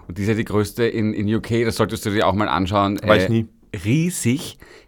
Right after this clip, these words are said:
Speaker 1: Ähm, und dazu gibt's das Fabuloso Festival mit dem diesjährigen, mit der diesjährigen Headlinerin Christina Aguilera, die da eine eineinhalb Stunden Show abgezogen hat. Und
Speaker 2: Das kann ich mir
Speaker 1: Sophie Ellis
Speaker 2: vorstellen.
Speaker 1: Baxter et cetera.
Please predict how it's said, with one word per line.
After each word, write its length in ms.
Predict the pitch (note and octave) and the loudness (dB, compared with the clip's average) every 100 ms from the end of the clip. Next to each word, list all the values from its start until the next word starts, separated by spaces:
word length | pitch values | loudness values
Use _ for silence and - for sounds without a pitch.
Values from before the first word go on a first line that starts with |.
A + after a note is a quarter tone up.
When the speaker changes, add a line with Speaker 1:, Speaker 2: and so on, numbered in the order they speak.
| _ | _
Speaker 1:
Ähm, 320 | A2 A2 A2 | 0 2 2
und 180 | A2 A2+ | -2 -4
dazu 220 | A#2 - | -6 -6
gibt's 280 | - C#3+ - | -2 -2 -2
das 200 | - A#2+ | -6 -6
Fabuloso 560 | - B2+ A#2+ A2+ D3 G2 | 0 0 2 2 0 -2
Festival 500 | - D2+ F2+ F#2 B2+ | -2 -4 -2 0 0
mit 240 | A#2 - | -2 -4
dem 220 | A2+ G#2+ | -2 -4
diesjährigen, 480 | G#2+ G#2+ A2 G2+ G2+ G#2+ | -6 -4 -2 0 -2 -4
mit 140 | G#2+ | -6
der 60 | F#2+ | -6
diesjährigen 360 | A#2+ A2 F#2+ | -6 -4 -2
Headlinerin 600 | G#2+ G#2 F2 F2+ F#2+ G#2+ - - | -2 0 0 2 0 -2 -6 -10
Christina 420 | A2+ - A2 G2+ | -8 -2 0 2
Aguilera, 480 | F2 F#2+ E2+ F2+ D#2+ | 2 2 2 2 0
die 140 | F2 | 0
da 120 | E2+ | 0
eine 240 | C2 D#2 C2 | 0 0 0
eineinhalb 300 | C#2+ F2 F2 | 0 -2 -2
Stunden 460 | - F#2+ F2+ F2 | 0 0 2 0
Show 240 | D#2+ E2+ D#2 | 0 -2 0
abgezogen 580 | - - D#2 E2+ C#2 C#2 | 0 -4 -6 -4 -2 -2
hat. 260 | C2 - - | -4 -8 -8
Und 200 | C#2+ C#2+ | -8 -8
Speaker 2:
Das 240 | E2 - | -10 -12
kann 160 | - F#2+ | -4 0
ich 80 | |
mir 60 | G2 | 2
Speaker 1:
Sophie 140 | F2+ | 2
Ellis 160 | A2+ F#2 | 2 2
Speaker 2:
vorstellen. 180 | G2 E2+ | 2 0
Speaker 1:
Baxter 320 | F2+ - G2+ | -2 -2 -2
et 80 | F#2+ | 0
cetera. 340 | G2+ F#2 G#2 | 0 0 2